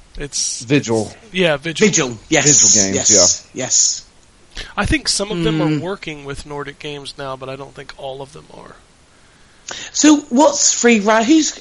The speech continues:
Speaker 3: who owns Free Radical?
Speaker 1: Free Radical doesn't exist anymore. They're part of Crytek, and they've been, it's, <sighs> it's
Speaker 3: Oh,
Speaker 1: been
Speaker 3: it's Crytek London or something, isn't
Speaker 1: Yeah.
Speaker 3: it? Crytek U K.
Speaker 1: And
Speaker 3: Yeah,
Speaker 1: it's,
Speaker 3: yeah. But
Speaker 1: it's
Speaker 3: most of them are there.
Speaker 1: Well, that's like saying most of the Rare people are there, which is inherently true. But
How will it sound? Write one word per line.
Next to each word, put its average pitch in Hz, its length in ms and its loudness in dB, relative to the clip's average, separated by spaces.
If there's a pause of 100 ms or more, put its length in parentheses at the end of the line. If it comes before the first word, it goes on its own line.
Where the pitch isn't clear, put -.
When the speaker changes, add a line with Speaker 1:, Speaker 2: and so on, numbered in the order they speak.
Speaker 3:
who 277 260 2
owns 254 260 2
Free 214 200 -2
Radical? 165 400 -2
Speaker 1:
Free 196 240 -6
Radical 196 420 -2
doesn't 156 260 -10
exist 143 440 -8
anymore. 143 300 -12
They're 139 100 -10
part 160 240 -10
of 139 160 -18
Crytek, 135 760 -10
and 139 100 -16
they've 139 200 -10
been, 147 340 -8 (320)
it's, - 480 -4 (280)
<sighs> - 300 -10
it's 185 160 -2
Speaker 3:
Oh, 220 100 8
Speaker 1:
been 226 80 10
Speaker 3:
it's - 120 4
Crytek 202 500 4
London 185 400 4
or 139 80 -4
something, 139 400 -2
isn't 147 240 2
Speaker 1:
Yeah. 165 280 6
Speaker 3:
it? 151 120 0
Crytek 139 220 -2
U 147 140 0
K. 135 520 0 (140)
Speaker 1:
And 147 100 2
Speaker 3:
Yeah, 127 120 6
Speaker 1:
it's, 127 100 4
Speaker 3:
yeah. 123 180 4
But 208 120 2
Speaker 1:
it's 190 100 0
Speaker 3:
most 214 300 4
of 180 80 -2
them 196 120 2
are 196 240 8
there. 135 440 4 (120)
Speaker 1:
Well, 190 840 4
that's 220 240 2
like 226 200 2
saying 190 340 2
most 180 240 -4
of 170 60 -10
the 160 100 -6
Rare 165 320 -2
people 151 340 -10
are 143 100 -6
there, 139 220 -6
which 139 220 -10
is 143 260 -12
inherently 156 480 -8
true. 196 340 -4
But 175 440 2